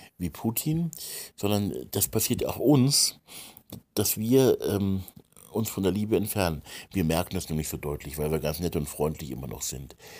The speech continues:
Aber, ähm, aber wir haben auch ein Potenzial,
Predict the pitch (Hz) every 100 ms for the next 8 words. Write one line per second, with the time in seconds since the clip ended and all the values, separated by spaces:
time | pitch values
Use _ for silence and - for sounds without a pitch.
0 | - _ - 82 76 - - 73 71 71
1 | - _ - - _ - _ _ _ -
2 | 82 65 - - 90 90 78 95 107 -
3 | 92 85 - 64 78 95